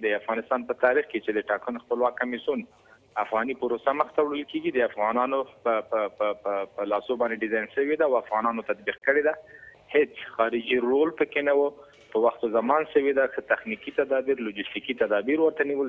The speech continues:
شوي وو. په تقسیم اوقات په اساس باندې په ښه شکل مخ ته لاړل. او د شفافیت له لحاظه هم د ټاکنو خپلواک کمیسیون ټولو مدني ټولنو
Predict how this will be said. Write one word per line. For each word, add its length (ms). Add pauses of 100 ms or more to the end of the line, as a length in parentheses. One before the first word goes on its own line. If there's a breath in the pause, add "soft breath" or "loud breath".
شوي 140
وو. 180
په 140
تقسیم 300
اوقات 340
په 100
اساس 200 (100)
باندې 200
په 100
ښه 140
شکل 300
مخ 160
ته 100
لاړل. 220 (680 loud breath)
او 140
د 120
شفافیت 480
له 100
لحاظه 400
هم 140
د 100
ټاکنو 340
خپلواک 360
کمیسیون 360 (400)
ټولو 260
مدني 360
ټولنو 280